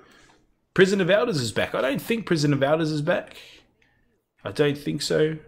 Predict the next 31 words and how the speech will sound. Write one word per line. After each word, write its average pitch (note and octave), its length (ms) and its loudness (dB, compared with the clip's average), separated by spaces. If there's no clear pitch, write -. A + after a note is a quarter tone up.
Uh, B2+ 460 -2
so A#2+ 140 -2
we B2 60 0
didn't E3 180 0
get D#3 120 2
any C#3+ 240 6
new C3+ 280 2
catalysts - 1000 -2
by A#2+ 160 -2
the A#2 80 -4
looks B2+ 300 -4
of A#2+ 160 -6
this. - 680 -4
Delicate - 360 2
Tomb A#2+ 260 -2
catalyst. C3+ 580 -2
So A2 300 -4
we B2 80 -2
didn't D3 200 2
get C#3+ 100 4
any C#3 180 4
new B2+ 240 2
weapon A#2 400 2
catalysts, F#2 560 -4
which C3 160 -8
is C#3+ 80 0
a D3 60 2
bit D3+ 120 0
of C3+ 100 2
a A#2+ 60 -2
letdown. F#2+ 440 -4